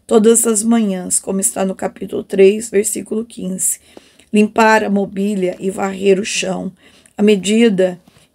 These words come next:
que crescia, Samuel ajudava Eli nos holocaustos. O fato dele estar vestido de uma túnica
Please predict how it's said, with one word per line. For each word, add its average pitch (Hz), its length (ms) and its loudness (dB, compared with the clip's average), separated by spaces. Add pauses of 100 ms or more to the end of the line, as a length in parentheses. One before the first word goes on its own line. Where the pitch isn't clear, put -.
que 190 500 2 (460)
crescia, 196 920 0 (320)
Samuel 208 640 2
ajudava 208 580 0
Eli 202 220 0
nos 202 240 0
holocaustos. 196 960 -2 (340)
O - 100 -4
fato 233 380 0
dele 196 260 2
estar 196 440 0
vestido 196 800 0
de 170 120 -8
uma 180 200 -4
túnica 202 720 -2